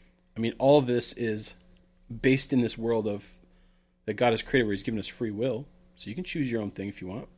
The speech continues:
That's part of what it means to be human. He's a gentleman. He's gonna give us our free will if that's what we want. But there's this other side of the spectrum that gets open to us through this relationship with this God who lives within us.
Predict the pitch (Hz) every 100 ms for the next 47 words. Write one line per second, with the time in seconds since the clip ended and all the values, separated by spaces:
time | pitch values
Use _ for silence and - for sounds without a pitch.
0 | - - _ _ _ - 120 - 147 143
1 | 131 - - - - 117 123 139 139 135
2 | 135 175 101 - - - _ 117 113 -
3 | - 120 151 92 92 - - 113 101 127
4 | 123 107 - - - - _ _ 107 -
5 | - 139 131 120 107 104 117 107 - 107
6 | 104 101 92 - - - _ _ _ 139
7 | 135 143 135 120 135 - - 143 196 202
8 | 180 - 113 117 110 - 110 - 101 104
9 | 123 - - 127 139 123 - 156 170 156
10 | - 127 101 104 - - - - _ _
11 | _ _ - 165 151 139 151 190 - 147
12 | 143 131 135 139 - 165 147 131 143 190
13 | 190 151 156 143 196 175 104 117 - -